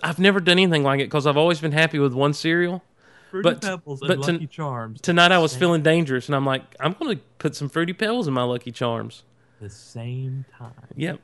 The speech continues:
Speaker 1: at the same time. It was, uh, it was quite the experience. We'll never
Speaker 2: Snip
Speaker 1: do
Speaker 2: it.
Speaker 1: I'll probably never do it again.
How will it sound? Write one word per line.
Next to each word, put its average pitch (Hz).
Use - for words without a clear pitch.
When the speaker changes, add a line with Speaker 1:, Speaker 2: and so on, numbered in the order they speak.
Speaker 1:
at -
the 131
same 139
time. 131
It 143
was, 156
uh, 143
it -
was 143
quite 147
the 147
experience. 139
We'll 147
never 139
Speaker 2:
Snip 135
Speaker 1:
do 202
Speaker 2:
it. 127
Speaker 1:
I'll 147
probably 175
never 160
do 143
it 135
again. 117